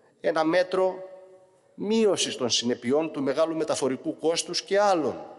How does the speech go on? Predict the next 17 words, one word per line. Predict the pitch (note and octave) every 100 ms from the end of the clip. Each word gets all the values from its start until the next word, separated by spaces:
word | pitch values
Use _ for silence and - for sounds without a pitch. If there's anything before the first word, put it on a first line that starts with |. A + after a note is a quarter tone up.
| - -
δυσμενών | G#2+ B2+ B2+ C3 D3+ D3
παραγόντων | C#3+ B2 A2+ D#3 E3 F#3 -
που | C#3
δυσκόλευαν | C3+ - F3+ F3+ E3+ F#3
και | F#3
δυσκολεύουν | G3 F#3+ G3+ G#3+ G#3 F#3+
τη | D3+
ζωή | C3+ F3
των | -
νησιωτών. | E3 - D#3 D#3+ D3 F#2 - - - - _ _ _ _ _ _ _ _ _
Γι' | G2+
αυτό | B2+ - E3 F3 E3 -
και | - A#2+
το | A#2
K | D3+
K | D3+
E | D3+ D3 D3+